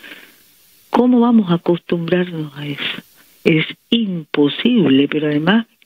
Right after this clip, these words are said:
indigno de la humanidad, de nuestra humanidad, acompañ-, acostumbrarnos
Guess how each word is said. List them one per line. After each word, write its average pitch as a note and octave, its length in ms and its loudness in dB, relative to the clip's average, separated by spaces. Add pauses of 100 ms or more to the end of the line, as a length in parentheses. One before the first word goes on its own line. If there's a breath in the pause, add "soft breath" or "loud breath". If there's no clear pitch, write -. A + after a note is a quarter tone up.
(180)
indigno E3 600 0
de D3+ 200 4
la - 140 0
humanidad, D#3+ 640 0 (380 loud breath)
de D#3 100 2
nuestra F#3 440 2
humanidad, D#3 420 0
acompañ-, E3+ 720 -2
acostumbrarnos E3+ 1080 0